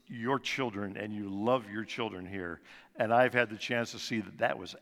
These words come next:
absolutely true. And I had a tour of your children's section. Have you been through there? I have never seen a church in forty-one years of fighting for children that believes and invests in their children like I see here at Central.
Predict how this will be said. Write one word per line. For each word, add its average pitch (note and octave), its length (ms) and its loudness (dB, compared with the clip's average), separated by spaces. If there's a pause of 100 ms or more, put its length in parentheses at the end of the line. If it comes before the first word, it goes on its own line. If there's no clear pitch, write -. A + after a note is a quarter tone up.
(100)
absolutely A2+ 640 -4
true. F2+ 360 -10 (340)
And A#2 100 0
I A#2+ 100 6
had A#2+ 160 6
a G#2+ 80 -2
tour D3+ 440 2
of G#2 160 -2
your F#2+ 140 -4
children's G#2 640 -2
section. G2+ 340 -4
Have G2+ 80 -8
you D#3+ 120 -4
been F#3+ 180 0
through F#3+ 260 -4
there? F#3+ 320 0 (760)
I D3+ 100 6
have E3 160 4
never E3+ 400 4
seen D#3+ 360 0
a C3+ 40 2
church C3 400 -2
in A2+ 100 -2
forty-one D3+ 720 2
years C#3 380 4
of G#2 80 -6
fighting C#3 480 0
for A2+ 160 -6
children G#2+ 440 -2 (280)
that C3 200 4
believes C#3 600 4 (220)
and C#3+ 120 6
invests C#3 480 2
in C3 120 0
their A2+ 140 2
children A2 380 -2
like G2+ 200 0
I G2 100 2
see A#2 220 -4
here G2+ 180 -2
at F2 100 -6
Central. G2 520 -8